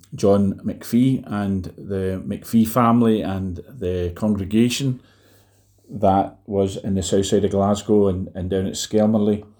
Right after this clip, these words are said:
um, in the twentieth century. And of course, I got to meet John McPhee's granddaughters, and, um, they've,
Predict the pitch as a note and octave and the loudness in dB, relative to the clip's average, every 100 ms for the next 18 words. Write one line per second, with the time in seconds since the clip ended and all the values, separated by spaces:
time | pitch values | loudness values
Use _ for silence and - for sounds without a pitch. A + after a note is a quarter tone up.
0 | _ _ _ _ _ _ - F#2+ F#2 F2+ | _ _ _ _ _ _ 0 2 4 2
1 | F#2+ F2 A2 F#2+ F2 - G#2 G2+ G2 - | 0 -2 -2 0 -2 0 0 0 -4 0
2 | A2+ A2+ - C3+ C#3 - - - - - | 2 2 2 0 0 -8 -20 -20 -12 -6
3 | F#2+ F2+ G#2 G#2 G2+ - F#2 F#2+ - G2+ | -4 -2 -4 0 0 0 0 -2 0 2
4 | G2 F#2+ - G#2 F#2+ F2 F#2+ G2 G#2+ G#2+ | 2 0 -2 -2 -2 -2 0 2 0 -4
5 | - _ - G#2 G#2 A2 G#2+ - - _ | -12 _ 2 2 4 2 0 -6 -18 _
6 | _ _ _ _ _ G2+ F#2 F#2 F2+ F#2 | _ _ _ _ _ -8 -4 -2 -2 -4
7 | F#2 - F2+ F2+ F2 F#2 F#2 - F#2+ F#2 | -6 -6 -2 0 0 -2 -6 -4 -2 -2
8 | E2 | -4